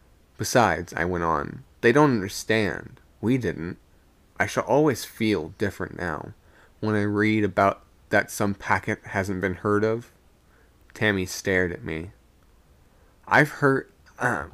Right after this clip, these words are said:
I've heard some of the old shellbacks talking about things," he said, "but I never took them really seriously." "Well," I said, "I guess we'll have to take this seriously.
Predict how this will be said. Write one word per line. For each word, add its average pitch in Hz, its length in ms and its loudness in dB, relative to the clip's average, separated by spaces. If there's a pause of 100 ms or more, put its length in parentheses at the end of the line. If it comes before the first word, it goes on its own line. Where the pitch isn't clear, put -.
(140)
I've 180 320 6
heard 208 220 10
some 180 160 4
of 175 60 4
the 175 80 4
old 180 220 4
shellbacks 180 680 4
talking 170 400 6
about 98 320 -2
things," - 380 -8
he - 140 -8
said, 95 440 -8 (720)
"but 143 100 8
I 156 100 8
never 240 280 8
took 226 300 4
them 139 160 4
really 135 200 0
seriously." 143 920 0 (1080)
"Well," 95 260 4
I 90 100 0
said, 87 480 -4 (180)
"I 90 120 0
guess 110 260 0
we'll 123 140 -2
have 113 180 0
to 117 80 -16
take 113 280 0
this 123 180 -2
seriously. - 800 -6